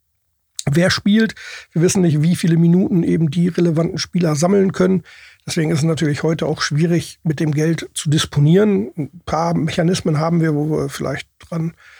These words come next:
schrauben können oder wo wir, wo wir antizipieren können, was passiert. Deswegen ist das nicht ganz klar. Wir haben im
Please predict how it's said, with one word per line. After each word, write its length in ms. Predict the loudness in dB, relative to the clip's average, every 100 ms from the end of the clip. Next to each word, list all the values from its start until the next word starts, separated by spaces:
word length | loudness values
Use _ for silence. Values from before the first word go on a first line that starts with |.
| -18 -12
schrauben 440 | -2 2 4 4
können 340 | 2 2 2
oder 240 | 2 0 0
wo 140 | 0
wir, 160 | 0 0
wo 120 | 0
wir 260 | 0 -2 -2
antizipieren 680 | -4 -4 -2 -2 0 0 0
können, 200 | 0 0
was 140 | -2
passiert. 420 | -4 -6 -4 -6 -10 -18 -16 -18 -20 _
Deswegen 200 | 0 2
ist 140 | 4 2
das 140 | 2
nicht 140 | 0 0
ganz 220 | -2 -2
klar. 260 | -4 -4 -2
Wir 60 |
haben 120 | 0
im 260 | 2 0 -2